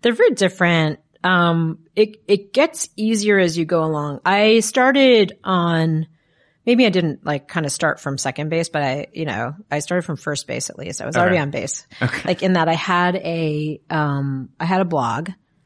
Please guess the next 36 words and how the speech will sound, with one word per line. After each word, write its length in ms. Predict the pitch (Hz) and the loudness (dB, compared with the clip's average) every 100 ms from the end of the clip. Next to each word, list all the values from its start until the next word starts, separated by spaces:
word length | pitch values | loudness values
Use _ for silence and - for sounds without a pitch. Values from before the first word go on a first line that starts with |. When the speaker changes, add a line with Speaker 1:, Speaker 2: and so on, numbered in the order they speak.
| - | -10
Speaker 2:
Okay. 240 | 113 101 123 | -8 -8 -4
Speaker 1:
that 140 | 185 147 | -2 0
had 420 | 175 160 160 165 | -2 -2 -2 -4
a 40 | 180 | 0
lot 140 | 165 | 0
of 80 | 156 | -2
followers, 640 | - 143 147 127 131 139 | -2 -4 -4 -8 -10 -8
and 80 | 190 | -2
I 40 | 165 | 0
had 140 | 180 | 0
started 260 | - 180 190 | 2 2 2
this 140 | 180 | 0
very 200 | 170 165 | -2 -2
early, 600 | 151 160 156 147 147 - _ _ | -2 -4 -6 -8 -10 -14 _ _
early 300 | 185 175 170 | -2 0 2
on. 260 | 196 254 202 | 2 2 2
And 120 | 165 | 0
so 500 | 151 180 170 160 160 - - - - | -2 -2 0 0 -2 -6 -20 -20 -8
it 160 | - 208 | 0 2
was 220 | 214 190 | 4 0
literally 520 | 185 180 233 311 269 | -2 0 2 2 2
drawing 480 | 214 165 156 190 220 | 0 0 2 4 2
from 300 | 214 170 156 | 0 -2 0
my 160 | 151 160 | 0 0
existing 560 | 151 147 208 - 226 | -2 -2 -2 0 0
community 720 | 214 175 160 147 147 165 262 - _ - | -2 -4 -8 -8 -6 -6 -6 -10 _ -4
and 100 | 185 | -4
the 60 | |
people 340 | 185 190 - 214 | -2 -4 0 0
that 160 | 175 160 | 2 2
I 140 | 156 | 2
already 280 | 156 165 165 | 4 2 2
knew 500 | 151 135 147 180 240 240 | 0 0 2 2 2 -2
Speaker 2:
Mm-hmm. 280 | 117 107 107 117 | -6 -4 -4 -6
Speaker 1:
who 680 | - 214 208 190 185 180 - _ _ _ _ _ - | 2 6 8 8 6 4 0 _ _ _ _ _ -4
who 260 | 180 214 | 2 2